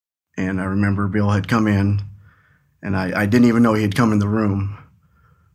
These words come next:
but he had grabbed both of us by the back of the neck and bounced our heads off of each other, you know. And, uh, Bill's, I don't know, six two, two forty.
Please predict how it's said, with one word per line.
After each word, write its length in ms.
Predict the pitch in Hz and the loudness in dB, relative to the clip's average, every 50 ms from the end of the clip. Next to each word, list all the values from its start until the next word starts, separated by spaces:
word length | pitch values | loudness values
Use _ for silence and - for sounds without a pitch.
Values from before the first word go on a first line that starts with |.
| _ | _
but 220 | - 98 95 92 95 | -6 -4 -4 -4 -2
he 120 | 104 104 | 0 0
had 140 | 104 104 98 | 0 0 0
grabbed 260 | 110 107 104 101 101 | 0 0 0 0 2
both 220 | 117 117 120 117 123 | 2 0 0 0 -2
of 100 | 107 92 | -4 -4
us 520 | 90 82 80 82 - - - - - - - - - - | -4 -4 -6 -6 -8 -8 -8 -8 -10 -12 -14 -18 -18 -6
by 140 | - 110 107 | -4 -2 0
the 100 | 101 104 | 0 0
back 260 | 101 107 104 101 101 | 0 0 0 0 -2
of 60 | - 104 | -2 -2
the 60 | 104 | 0
neck 320 | 107 104 98 92 95 - - - - - - - - - - - - - - - - - - - - - - - - - - | 0 0 0 -2 -4 -8 -12 -14 -16 -16 -18 -18 -18 -18 -18 -16 -16 -14 -14 -14 -12 -12 -12 -12 -12 -14 -16 -14 -12 -8 -4
and 240 | 92 92 92 90 | -4 -2 -2 0
bounced 320 | - 120 110 107 107 104 101 | 0 2 2 2 0 0 -2
our 80 | 95 | -2
heads 260 | 98 120 117 110 95 101 | 0 0 -2 -2 -2 -2
off 220 | 95 92 90 87 | -4 -4 -6 -6
of 80 | 90 92 | -8 -8
each 160 | 90 - 85 | -6 -6 -6
other, 280 | 78 76 76 - - - - - - - - - - - - - - - - - - - - - - - - | -8 -8 -8 -10 -12 -16 -16 -16 -18 -18 -18 -18 -18 -10 -6 -6 -6 -6 -10 -16 -20 -20 -20 -20 -20 -10 -6
you 160 | - 98 98 | -2 -2 -2
know. 220 | 98 92 90 92 92 - - - - - - - - - - - - - - | -2 -2 -4 -8 -10 -14 -18 -20 -20 -20 -20 -20 -20 -20 -20 -20 -18 -8 -6
And, 240 | 87 87 90 90 | -4 -4 -2 -4
uh, 280 | 90 87 - - - - - - - - - - - _ _ _ _ _ _ _ _ _ - 104 110 - | -4 -6 -8 -10 -12 -14 -16 -18 -18 -20 -20 -20 -20 _ _ _ _ _ _ _ _ _ -14 -12 -2 2
Bill's, 540 | 147 143 135 131 117 104 101 - - - - - - - | 4 4 4 4 2 0 -4 -6 -10 -12 -16 -20 -16 -12
I 100 | - 95 | -10 -10
don't 140 | 85 - | -10 -10
know, 40 | 82 | -10
six 320 | 78 - - - 107 101 - | -8 -6 -4 -4 -4 -4 -4
two, 460 | - - 104 104 104 104 101 101 101 98 - - - - - - _ - - - - | -4 -2 0 0 0 0 -2 -4 -6 -8 -10 -16 -18 -20 -20 -20 _ -20 -20 -14 -8
two 140 | - - 104 | -6 -6 -4
forty. 440 | 101 110 110 110 107 101 101 101 | -2 -2 0 0 0 0 -2 -4